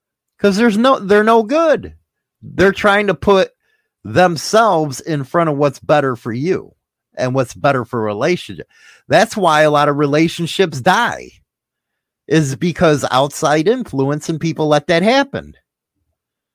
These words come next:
Uh, let's go here. Uh, Eddie,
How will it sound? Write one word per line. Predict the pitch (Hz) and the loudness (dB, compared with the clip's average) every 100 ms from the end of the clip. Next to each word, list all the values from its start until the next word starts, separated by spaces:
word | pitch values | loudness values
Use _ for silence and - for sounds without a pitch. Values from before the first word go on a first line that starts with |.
| _ _ _ _ - | _ _ _ _ -6
Uh, | 113 127 120 | 0 2 2
let's | 135 127 | 0 -4
go | - 123 110 | -2 -2 -2
here. | 107 95 80 76 80 _ _ _ _ _ - | -4 -6 -8 -10 -16 _ _ _ _ _ -4
Uh, | 110 127 120 - | 0 2 0 2
Eddie, | 240 214 127 214 302 349 339 247 165 123 95 82 | 4 4 4 2 4 4 6 4 2 -2 -6 -12